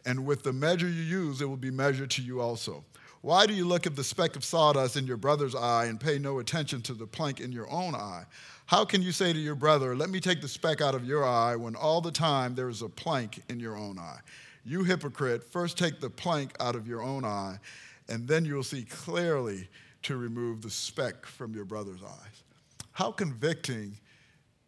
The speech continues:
is that message? Those were words from Jesus' mouth from the Sermon on the Mount. How convicting is that to you?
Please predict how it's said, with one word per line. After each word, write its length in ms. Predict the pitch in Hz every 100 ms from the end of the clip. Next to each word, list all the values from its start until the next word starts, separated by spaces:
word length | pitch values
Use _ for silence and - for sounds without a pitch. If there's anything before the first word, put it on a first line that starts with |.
| _
is 180 | 135 113
that 260 | 123 110 113
message? 400 | 107 - 90 95
Those 260 | 185 233
were 100 | 175
words 520 | 147 151 151 143 131
from 220 | - 127 110
Jesus' 540 | 139 131 127 135 107
mouth 360 | 123 117 101 95 - - - _ _ _ _ _
from 180 | 139 117
the 80 | 113
Sermon 380 | 143 120 113
on 120 | 107 101
the 80 |
Mount. 320 | 95 98 87 - _ _ _ _
How 180 | - 190
convicting 520 | 220 190 160 175 147
is 140 | 131 110
that 280 | 107 92 -
to 120 | -
you? 340 | 120 135 101